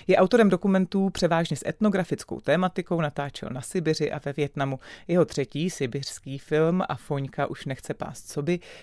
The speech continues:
získal v roce dva tisíce čtyři cenu pro nejlepší český dokumentární film na Mezinárodním filmovém festivalu dokumentárních filmů v Jihlavě. Další jeho snímek Země snů byl oceněný cenou Pavla Kouteckého.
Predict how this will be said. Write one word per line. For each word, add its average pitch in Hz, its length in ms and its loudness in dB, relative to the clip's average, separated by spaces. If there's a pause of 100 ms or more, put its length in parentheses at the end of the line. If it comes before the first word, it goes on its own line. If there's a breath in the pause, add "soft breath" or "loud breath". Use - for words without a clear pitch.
získal 196 400 2
v 175 40 0
roce 190 220 -4
dva 156 160 -2
tisíce 190 480 -4
čtyři 151 360 -2
cenu 147 260 -4
pro - 160 -4
nejlepší 147 420 -4
český - 320 -4
dokumentární 139 760 -4
film 185 340 -2 (300 loud breath)
na 175 100 2
Mezinárodním 147 300 0 (460)
filmovém 143 680 -2
festivalu 147 600 -4
dokumentárních 135 680 -4
filmů 135 260 -6
v 127 60 -4
Jihlavě. 123 380 0 (340 loud breath)
Další 185 280 4
jeho 220 140 8
snímek 190 460 4
Země 175 300 4
snů 160 420 0
byl 143 220 2
oceněný 143 460 -4
cenou 151 360 -6
Pavla 147 240 -2
Kouteckého. - 680 -6